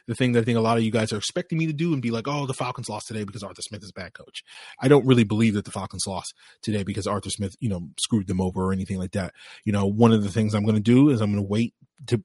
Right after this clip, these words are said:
before I get too judgmental, to watch the film on Tuesday, report back to you guys on Wednesday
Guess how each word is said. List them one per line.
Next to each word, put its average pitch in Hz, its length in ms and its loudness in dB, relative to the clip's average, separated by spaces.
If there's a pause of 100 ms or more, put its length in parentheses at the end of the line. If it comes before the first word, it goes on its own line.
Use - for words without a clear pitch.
(160)
before 120 340 6
I 113 60 2
get 113 200 -2
too 143 160 4
judgmental, 127 640 2
to 120 80 -4
watch 90 280 -8
the - 60 -10
film 113 220 -4
on 110 140 -2
Tuesday, 180 400 2 (260)
report 101 380 0
back 110 220 -2
to 123 120 -4
you 113 80 4
guys 110 240 2
on 101 140 -2
Wednesday 123 480 2